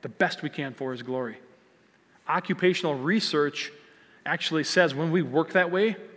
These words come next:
our job satisfaction, no matter what the job, is exponentially higher, and our, our, um, advancement opportunities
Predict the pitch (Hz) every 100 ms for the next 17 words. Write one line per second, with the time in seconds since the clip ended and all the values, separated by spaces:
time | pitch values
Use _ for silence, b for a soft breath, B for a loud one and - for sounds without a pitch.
0 | B B B B B - 151 120 151 175
1 | - 175 165 147 - 151 165 - 135 135
2 | 151 151 131 147 208 - 135 131 117 120
3 | 131 b b b - 123 - _ 175 170
4 | - - 165 165 - 135 127 127 127 147
5 | 196 - - - b b b b b -
6 | 143 147 143 - - - _ _ - 135
7 | 135 131 139 127 120 120 - - 127 160
8 | 170 - 147 143 - 117 156 147 131 127
9 | 120